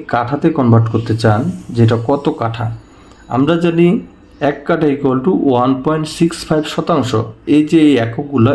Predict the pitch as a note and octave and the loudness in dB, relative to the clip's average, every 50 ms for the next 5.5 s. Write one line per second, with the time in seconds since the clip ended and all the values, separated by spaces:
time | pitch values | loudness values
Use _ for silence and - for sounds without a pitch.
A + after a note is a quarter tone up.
0 | - - C#3+ B2 B2 C3 C#3+ D3 D3 C#3+ C3 - A#2 A2 A2 A2+ A2 - A#2+ A2+ | 2 0 -2 0 0 0 0 0 -2 -4 -4 -2 0 2 4 2 2 2 -2 -2
1 | A2 G#2+ F#2+ G2 F#2+ - - - - - - - - - - - - - - - | -2 -2 -2 -4 -6 -10 -14 -20 -20 -20 -20 -20 -20 -20 -20 -20 -20 -20 -14 -6
2 | - B2 A#2+ B2 B2 C#3 B2+ C3 C3+ C3 - E3 D#3+ D#3+ - D#3 D#3+ D#3 D3 D3 | -4 -2 0 0 0 0 0 0 -2 -2 0 -2 -2 0 0 2 2 2 2 2
3 | - A#2 A2+ C3+ C#3 C3+ C#3 C3+ C3+ C#3 C3+ C3+ - D3 C3+ C#3+ F3 A3+ C#4 - | 0 -4 -2 -2 -2 0 2 2 2 2 0 -2 -2 -2 0 2 0 0 -2 -4
4 | - - - B2+ B2+ B2+ B2+ C3 A2+ - A#2 A#2 A#2 D3+ D#3 D3+ - B2 A2+ A#2+ | -8 -10 -4 -2 0 0 0 0 -2 0 -2 0 0 0 -2 -2 -2 -2 0 0
5 | A#2+ A#2+ A#2 A2+ - - - A2+ A2 | 0 -2 -2 -6 -6 -2 2 4 4